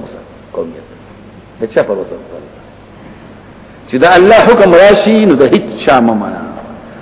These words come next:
غریبانان نو یې الله په مهرباني کوي، اوس سره کنه څه وخت څه کار دی؟ دا ته دې مهربانه. مالداران دي، دې سره کوي.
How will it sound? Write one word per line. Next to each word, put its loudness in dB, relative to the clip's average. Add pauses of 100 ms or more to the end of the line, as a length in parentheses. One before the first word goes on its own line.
(320)
غریبانان 4
نو 4
یې 2
الله 2
په 2
مهرباني 2
کوي، 2
اوس 4
سره 0
کنه -2
څه -2
وخت -4 (100)
څه -10
کار -8
دی؟ -10 (340)
دا -4
ته -2
دې 4
مهربانه. 0 (1080)
مالداران 4 (100)
دي، 2 (140)
دې -6
سره 0
کوي. -4